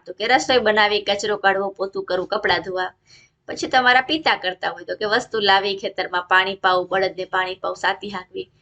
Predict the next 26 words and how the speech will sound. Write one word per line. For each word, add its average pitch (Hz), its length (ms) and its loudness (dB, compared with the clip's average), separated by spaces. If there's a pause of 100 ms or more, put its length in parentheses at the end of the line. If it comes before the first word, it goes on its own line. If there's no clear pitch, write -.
(300)
હવે 262 100 0
તમારા 285 340 6
પપ્પા 269 340 2
જે 226 260 2
વ્યવસાય 240 420 2
કરતા 269 340 2
હશે 208 280 -2 (440)
તેને 440 160 -2
ધ્યાનમાં 214 400 2
રાખીને 202 380 -2 (120)
આ 190 160 2
વિગત 175 400 -2
લખવી 175 380 -6
પડશે. - 380 -8 (640)
બધા 240 260 6
સભ્યો 277 300 2
સાથે 262 380 2
મળીને 240 360 0
કરતા 226 340 0
હોય 214 180 0
તેવા 214 300 2
કામ, 214 280 0
તો 180 120 -14
કે 175 120 -20
ખેતીનું 190 500 -4
કામ, 185 220 -2